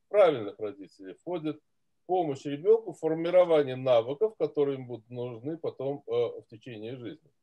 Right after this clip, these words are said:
Сделать его самостоятельным и действующим. Любые объяснения, э, они хороши,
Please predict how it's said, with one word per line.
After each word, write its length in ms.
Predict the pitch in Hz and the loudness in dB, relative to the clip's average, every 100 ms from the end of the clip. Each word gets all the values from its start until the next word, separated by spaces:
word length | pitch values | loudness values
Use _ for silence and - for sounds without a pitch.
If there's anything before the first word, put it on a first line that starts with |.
| _ _ _ | _ _ _
Сделать 340 | 139 170 170 | -4 -4 -4
его 140 | 156 143 | -6 -6
самостоятельным 880 | 156 139 151 143 170 185 180 160 | -6 -4 0 4 4 2 -2 -4
и 80 | 147 | -4
действующим. 680 | 131 139 110 - 175 - _ 131 139 - _ _ _ | -4 -8 -8 -14 -20 -20 _ -10 -10 -18 _ _ _
Любые 440 | 110 147 180 180 170 | -6 -4 0 0 0
объяснения, 840 | 151 156 - 190 185 175 151 120 | -2 -10 -10 -8 -6 -2 -2 0
э, 600 | 110 117 127 127 117 110 | -2 -4 -10 -8 -6 -6
они 200 | 127 160 | -4 -6
хороши, 800 | 151 165 156 - 180 175 147 117 | -2 0 0 -4 -6 -4 -2 -4